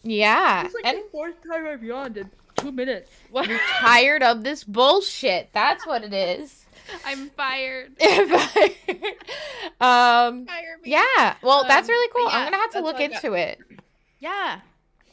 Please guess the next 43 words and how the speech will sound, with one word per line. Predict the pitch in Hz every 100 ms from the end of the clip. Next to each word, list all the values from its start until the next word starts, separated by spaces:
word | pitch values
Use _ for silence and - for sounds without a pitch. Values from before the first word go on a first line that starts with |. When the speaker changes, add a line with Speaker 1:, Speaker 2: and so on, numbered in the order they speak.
| _ _ -
Speaker 2:
Um, | 254 247
that | 269 262
link, | 277 254 233
the | 240 226 -
article | 226 233 233
will | 208
be | 190
in |
the | 185
show | 180 - 185
Speaker 1:
Yep. | 233 294
Speaker 2:
notes | - _
with | 220 208
all |
the | 135
winners, | 165 180 113 104 139 -
'cause | - 220
there's | 240
a | 240
ton | 269 247
more | 226
categories | 220 185 180 170 170
that | 170
I | 170
didn't | 160 156 - _ _
talk | 160 151
about, | 156 156 -
but, | 165 160
um, | 156
Speaker 1:
Yeah, | 190 165 151 254
and | 269
there's | 277 294
an | 285
Speaker 2:
I | 294
just | 349
thought | 359 359
that | 302
Speaker 1:
actu- |
Speaker 2:
was | - - -
cool. | 453 523 494 359 202
Speaker 1:
there's | 247 240
an | 254
actual, | - 226 233 - 277 262 240